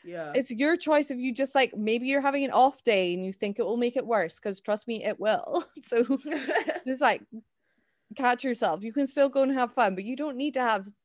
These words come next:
Speaker 2: ten vodkas.
Speaker 1: Yeah.
Speaker 2: And I think that's an important thing, is that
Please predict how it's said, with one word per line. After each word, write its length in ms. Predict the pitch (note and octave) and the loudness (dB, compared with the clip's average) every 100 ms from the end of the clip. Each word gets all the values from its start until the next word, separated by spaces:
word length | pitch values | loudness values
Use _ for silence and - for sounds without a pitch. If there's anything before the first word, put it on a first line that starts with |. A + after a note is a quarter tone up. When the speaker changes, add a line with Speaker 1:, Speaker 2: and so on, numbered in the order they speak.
| _ | _
Speaker 2:
ten 240 | A3 G#3 G3 | -2 0 2
vodkas. 680 | G3 F#3 - G2 - - - _ _ - - | 0 0 -6 -8 -10 -14 -20 _ _ -20 -12
Speaker 1:
Yeah. 180 | E3+ | -4
Speaker 2:
And 100 | A3+ | 0
I 100 | B3 | 2
think 280 | C4 C#4+ C#4+ | 2 -2 0
that's 220 | D4+ D4+ | 0 0
an 100 | D#4+ C#4 | 0 0
important 600 | C4+ B3 B3 A#3+ A#3+ - - | 0 2 4 4 2 -2 0
thing, 340 | A3+ A3 G#3 | 2 2 -4
is 260 | - G#3 - | -4 -4 0
that 200 | A3 | -2